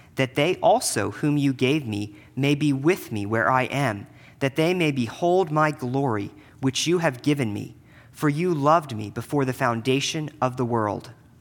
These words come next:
Jesus prays that his people would be with him and we behold his glory. And that glorification has two parts to it. When we die, we are delivered from sin and brought into the presence of the Lord.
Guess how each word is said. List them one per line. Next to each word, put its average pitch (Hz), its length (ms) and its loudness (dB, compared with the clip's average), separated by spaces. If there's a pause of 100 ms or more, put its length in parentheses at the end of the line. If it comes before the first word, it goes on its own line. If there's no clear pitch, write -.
(920)
Jesus 175 520 0
prays 117 720 0 (440)
that 120 100 -2
his 139 140 0
people 151 380 -2
would 123 200 0
be 117 160 -2
with 139 280 -4
him 104 260 -8
and 113 140 -4
we 113 100 -4
behold 147 520 -2
his 127 160 -2
glory. 120 560 -4 (520)
And 127 160 0
that 190 180 0
glorification 156 880 0
has 123 280 -6
two - 200 -8
parts - 340 0
to 101 140 -8
it. 92 120 -10 (960)
When 135 180 -2
we 156 140 2
die, 131 640 2 (500)
we 143 120 0
are 143 100 4
delivered 165 500 2
from 143 180 -2
sin 120 540 -2 (220)
and 123 160 -4
brought 139 340 2
into 143 200 -4
the 131 100 -6
presence 135 480 -2
of 123 140 -6
the 127 80 -2
Lord. 117 420 -4